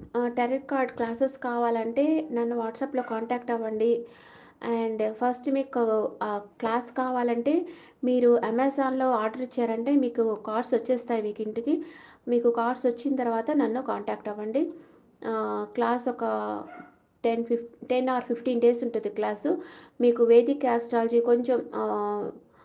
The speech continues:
దాని మీద కొంచెం అవగాహన ఇచ్చి ఆ తర్వాత ఇది చెప్తాను. మీకు గ్రిప్ బాగుంటుంది సబ్జెక్ట్లో. ఆ,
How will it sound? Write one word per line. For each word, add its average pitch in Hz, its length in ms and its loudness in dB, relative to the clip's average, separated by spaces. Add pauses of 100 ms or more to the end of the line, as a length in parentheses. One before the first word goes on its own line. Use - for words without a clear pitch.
(220)
దాని 233 220 0
మీద 247 140 2
కొంచెం 240 320 0
అవగాహన 233 420 0
ఇచ్చి 285 380 -2 (320)
ఆ 226 100 -6
తర్వాత 226 380 -4
ఇది 226 240 -2 (120)
చెప్తాను. 226 500 -4 (400)
మీకు 220 540 0 (480)
గ్రిప్ 240 280 0
బాగుంటుంది 214 580 0
సబ్జెక్ట్లో. 226 600 -8 (720)
ఆ, 226 40 -10